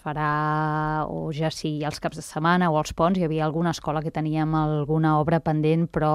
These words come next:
el gran gruix, el noranta-vuit per cent de les accions que hi havia previstes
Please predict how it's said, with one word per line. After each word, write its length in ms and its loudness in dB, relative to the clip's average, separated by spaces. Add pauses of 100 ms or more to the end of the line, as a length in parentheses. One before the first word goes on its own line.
(120)
el 100 0
gran 280 2
gruix, 420 4
el 260 0 (220)
noranta-vuit 1200 0
per 120 0
cent 340 -4
de 100 -2
les 180 -2
accions 340 -6
que 100 -4
hi 60 0
havia 200 2
previstes 720 -2